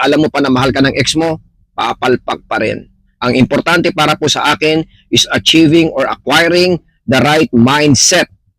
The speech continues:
Isa kasi sa mga susi in trying to win your ex back, mga utol,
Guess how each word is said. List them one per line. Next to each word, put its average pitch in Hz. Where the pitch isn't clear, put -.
Isa 165
kasi 269
sa 214
mga 185
susi 170
in 123
trying 190
to 160
win 180
your 139
ex 156
back, 147
mga 143
utol, 135